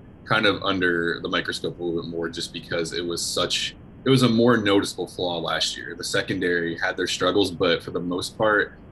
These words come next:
you didn't really notice it too much because the pass rush was just so bad. But I'm gonna play devil's advocate for the reason you mentioned, Mike. I,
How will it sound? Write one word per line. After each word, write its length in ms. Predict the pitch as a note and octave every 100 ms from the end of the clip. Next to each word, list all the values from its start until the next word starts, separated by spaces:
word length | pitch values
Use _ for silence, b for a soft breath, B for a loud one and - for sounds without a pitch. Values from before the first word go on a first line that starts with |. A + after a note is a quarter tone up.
| -
you 120 | G2+
didn't 240 | A#2+ A2+ G#2+
really 340 | A2 G2+ F#2+
notice 360 | F#2+ F#2+ F#2 F2
it 100 | -
too 140 | G2+
much 300 | E2+ E2 -
because 260 | F2 F2 E2
the 80 |
pass 360 | - - F#2 -
rush 220 | E2+ D#2+
was 80 | E2+
just 280 | F2 - -
so 180 | E2 D#2
bad. 360 | D2+ C2 - - - - -
But 260 | G#2+ D#2 - - - -
I'm 120 | B2+ B2+
gonna 120 | B2
play 160 | A#2+
devil's 280 | G#2+ F#2+ F#2
advocate 540 | F2 F2 - F2 E2 - - - - G#2 G#2 -
for 80 | A2+
the 80 | F#2+
reason 300 | G#2 G#2 F#2
you 80 |
mentioned, 340 | F2 F2 F2 E2
Mike. 240 | E2 E2
I, 200 | F2+ F#2